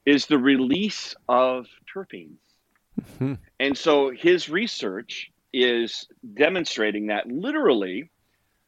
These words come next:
Speaker 1: the solution to cleaning up the air and cleaning up the planet, the only solution, the best solution by far, bar none,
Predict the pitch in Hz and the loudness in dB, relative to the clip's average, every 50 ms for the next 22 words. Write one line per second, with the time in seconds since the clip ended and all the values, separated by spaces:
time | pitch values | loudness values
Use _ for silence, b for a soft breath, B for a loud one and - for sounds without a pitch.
0 | _ _ - 110 110 147 143 143 143 135 - - - - - 160 143 135 143 175 | _ _ -8 0 2 4 6 6 4 4 0 -4 -4 0 2 4 4 4 4 2
1 | 226 254 - - - 127 107 98 95 107 123 _ _ _ _ _ - - 139 110 | 2 2 0 0 0 0 0 -2 -2 -8 -10 _ _ _ _ _ -4 -4 -4 -4
2 | - - 170 196 202 190 180 165 151 143 - - 120 - - 135 139 139 139 139 | -4 -4 -4 -2 -2 -2 0 0 -2 -2 -2 -4 -6 -2 0 2 2 4 4 4
3 | 127 117 104 - - 170 185 180 151 127 113 - - 101 - - - - - 240 | 2 0 -2 -6 -8 -8 -6 -4 -4 -6 -6 -6 -10 -16 -16 -14 -12 -10 -10 -8
4 | 151 107 104 - - 131 - - 170 220 262 254 240 190 - - 170 147 147 143 | -8 -8 -8 -6 -8 -4 0 2 2 2 2 2 -2 -2 -2 -2 0 2 2 2
5 | - - 120 110 113 110 - - 208 220 - - 175 151 147 139 - 113 107 95 | 0 0 0 0 0 2 2 2 2 2 2 -2 -4 -4 -4 -4 -6 -8 -8 -4
6 | - 131 147 165 196 202 - 143 123 123 120 110 98 113 123 160 214 233 202 135 | 0 2 4 4 4 4 2 -2 0 0 0 -2 0 2 2 2 0 0 -4 -6
7 | 104 98 95 101 | -6 -8 -10 -14